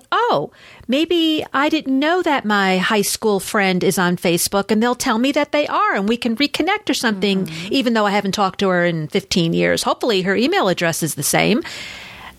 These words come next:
Speaker 1: So
Speaker 2: Mm-hmm.
Speaker 1: they don't have malicious intent. They just think, "Oh, isn't that cool? I'll find more people."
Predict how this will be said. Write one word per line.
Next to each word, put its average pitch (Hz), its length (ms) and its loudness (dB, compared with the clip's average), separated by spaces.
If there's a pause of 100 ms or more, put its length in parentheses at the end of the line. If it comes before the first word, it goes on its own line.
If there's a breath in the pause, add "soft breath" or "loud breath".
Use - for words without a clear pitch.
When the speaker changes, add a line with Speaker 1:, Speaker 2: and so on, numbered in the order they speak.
(100)
Speaker 1:
So 269 240 2
Speaker 2:
Mm-hmm. 254 80 -2
Speaker 1:
they 277 120 2
don't 359 180 0
have 330 200 0
malicious 254 440 0
intent. 240 680 0
They 285 180 0
just 294 340 -2
think, 269 280 0
"Oh, 370 200 2
isn't 262 220 2
that 254 200 0
cool? 403 500 0 (400 loud breath)
I'll 226 100 2
find 202 300 2
more 220 140 2
people." - 480 -4